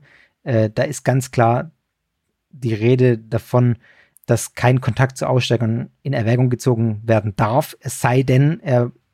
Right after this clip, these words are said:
erfüllt die vorherigen Kriterien. Und die Kriterien sind schon sehr, sehr s-, strikt. Denn, äh, ja, jegliche Kritik, jeglicher kritischer Gedanke wird schon, fällt schon unter diese, dieses Gebot.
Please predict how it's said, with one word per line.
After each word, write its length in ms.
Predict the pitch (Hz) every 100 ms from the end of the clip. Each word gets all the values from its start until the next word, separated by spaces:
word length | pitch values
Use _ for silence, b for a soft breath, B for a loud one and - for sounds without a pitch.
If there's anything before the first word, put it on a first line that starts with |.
| _ _ 165
erfüllt 460 | 151 - 127 -
die 280 | 117 113 120 143
vorherigen 440 | - 120 127 113
Kriterien. 640 | - 117 131 151 165 165 - B B B B
Und 300 | - 120 -
die 160 | 120 113
Kriterien 400 | - - 131 131
sind 420 | - 120 107 - _
schon 320 | - 131 127
sehr, 340 | 120 - 127 110
sehr 220 | - 113
s-, 240 | 113 - -
strikt. 480 | - - 160 - - B B _ -
Denn, 360 | 139 135 139
äh, 420 | 139 123 123 123 120
ja, 220 | 139 127
jegliche 480 | 131 123 160 143 139
Kritik, 560 | 143 - 202 - - -
jeglicher 440 | 147 175 170 151
kritischer 460 | - 175 165 - 123
Gedanke 480 | 117 147 208 185
wird 140 | 151 -
schon, 360 | 160 151 151
fällt 240 | 156 139 139
schon 140 | 143
unter 320 | 131 135 127
diese, 640 | 123 _ 127 113 127 120 113
dieses 340 | 123 113 120
Gebot. 460 | - 113 127 131